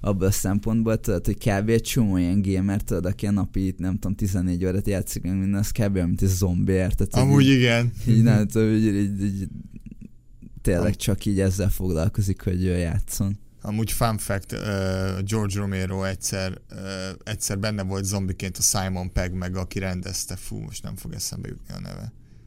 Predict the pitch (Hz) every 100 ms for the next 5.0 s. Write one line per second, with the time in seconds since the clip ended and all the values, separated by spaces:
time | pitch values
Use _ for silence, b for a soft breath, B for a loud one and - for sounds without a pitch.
0 | B B B - - 104 123 127 107 101
1 | 123 - - 104 104 98 101 95 95 107
2 | - 95 90 98 - B B B B B
3 | - - 98 101 95 98 - 98 98 107
4 | 110 117 - 123 110 107 - 95 95